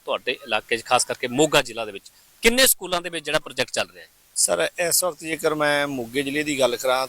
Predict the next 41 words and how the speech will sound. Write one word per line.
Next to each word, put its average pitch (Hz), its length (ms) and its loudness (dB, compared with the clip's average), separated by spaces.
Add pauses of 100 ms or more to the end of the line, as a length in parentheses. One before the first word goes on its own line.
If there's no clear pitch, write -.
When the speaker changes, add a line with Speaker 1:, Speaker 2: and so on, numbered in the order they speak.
Speaker 2:
ਤਾਂ 143 140 2
ਮੋਗੇ 135 340 -2
ਜ਼ਿਲ੍ਹੇ 160 160 2
ਦੀ 165 100 -2
ਚੌਥੀ 160 380 0
ਕਿਤਾਬ 135 360 2
ਦੀਆਂ 143 160 -4
ਜਿਹੜੀਆਂ 135 240 -2
ਤਿਆਰੀਆਂ 123 460 0
ਬਿਲਕੁਲ 139 420 -2
ਮੁਕੰਮਲ 120 440 -4
ਹੈ 135 140 2 (600)
ਤੇ 151 80 4
ਉਸ 135 100 6
ਦੀਆਂ 165 180 0
ਕਾਫੀ 151 280 4
ਸਾਰੀਆਂ 151 280 -2
ਰਚਨਾਵਾਂ 120 460 -4
ਸਾਡੇ 113 220 -2
ਕੋਲੇ 113 220 -4
ਆ 104 100 2
ਚੁੱਕੀਆਂ 117 360 -6
ਹੈਗੀਆਂ। 131 340 -4 (360)
ਲਗਭਗ 170 400 6
ਮੋਗੇ 151 400 0
ਦੇ 156 220 0
ਸੱਤਰ 151 460 0
ਪਝੱਤਰ 143 380 -8
ਪਰਸੈਂਟ 123 360 -4
ਸਕੂਲ 143 380 -2
ਅਸੀਂ 123 240 -2
already 123 400 -2
ਕਵਰ 113 260 -4
ਜਿਹੜੇ 113 280 0
ਹੈਗੇ 110 200 -2
ਆ 110 60 -2
ਉਹ 107 40 -8
ਕਰ 107 140 -6
ਚੁੱਕੇ - 320 -6
ਹੈਗੇ 113 300 0
ਆ 135 80 -6